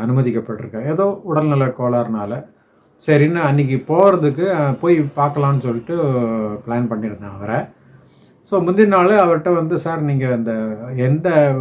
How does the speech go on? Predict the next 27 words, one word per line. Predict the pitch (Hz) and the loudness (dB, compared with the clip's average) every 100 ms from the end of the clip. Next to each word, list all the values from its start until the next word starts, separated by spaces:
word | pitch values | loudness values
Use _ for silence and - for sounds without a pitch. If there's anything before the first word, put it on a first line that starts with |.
| 127 120 123 | -2 -4 -4
வார்டு | 131 139 131 | 2 2 2
நம்பரு, | 123 123 123 127 | 0 0 0 0
அது | 123 120 | 0 0
இது | 120 123 | 0 0
அதெல்லாம் | 123 117 120 | 0 0 -2
கொடுங்க, | 127 127 120 120 117 | -2 0 2 2 2
டீட்டெயில்ஸு" | 120 123 107 - 110 104 - _ _ _ _ _ _ | 0 0 -6 -8 -10 -10 -14 _ _ _ _ _ _
அப்படின்னு | 113 123 | -4 -2
சொல்லிட்டு | 117 120 113 180 175 143 | -2 -4 -4 -2 0 2
வாங்கிட்டேன். | 120 113 120 127 117 107 117 - _ _ _ _ _ | 0 0 0 0 -2 -6 -10 -10 _ _ _ _ _
So, | _ 175 | _ -2
சனிக்கிழமை | 143 170 220 208 180 | 2 2 4 2 2
போனேன். | 160 147 135 123 | 0 2 2 2
அவர் | 127 170 | 2 2
வந்து | 165 165 185 202 | 2 2 4 4
இந்த | 160 156 | 4 0
மாதிரி | 165 175 | 2 2
கொடுத்தாரு. | 160 156 160 131 120 | 2 0 2 2 2
அதாவது, | 123 151 175 | 2 2 4
அவருடைய | 165 135 143 147 135 135 131 127 127 123 117 | 2 2 4 4 2 2 0 -2 -2 -2 -2
பிளாக் | 120 151 220 180 | 4 4 4 0
நம்பர் | 170 160 175 | -2 0 0
நாலு, | 147 120 143 131 123 233 - _ _ _ _ _ _ | 2 2 2 2 0 0 -4 _ _ _ _ _ _
அப்புறம் | 135 143 165 | -6 -2 0
வந்து | 151 165 | 2 4
லெவல் | 135 139 190 202 | 4 6 6 4
நம்பர் | 170 143 151 - | 2 2 2 0